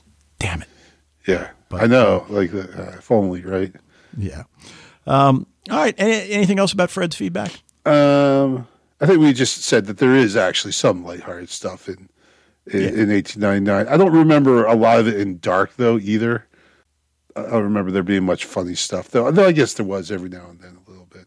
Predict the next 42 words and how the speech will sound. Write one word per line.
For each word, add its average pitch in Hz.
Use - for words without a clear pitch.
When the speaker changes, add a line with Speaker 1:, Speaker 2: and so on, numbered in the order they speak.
Speaker 2:
But, 90
you 190
know, 170
I, 226
I, -
I -
don't 330
think 180
that 160
they're, 123
they're, 127
they're 123
gearing 117
just 110
for -
some 110
elite 110
and, 104
and 107
that 104
they're, 101
you 120
know, -
only 131
a 101
small 113
cabal 104
of 90
people 107
can 101
understand 98
what's 98
going 104
on. 95
I'm 302
pretty 202
sure -
no 117
one 101
at 110
this -
point 104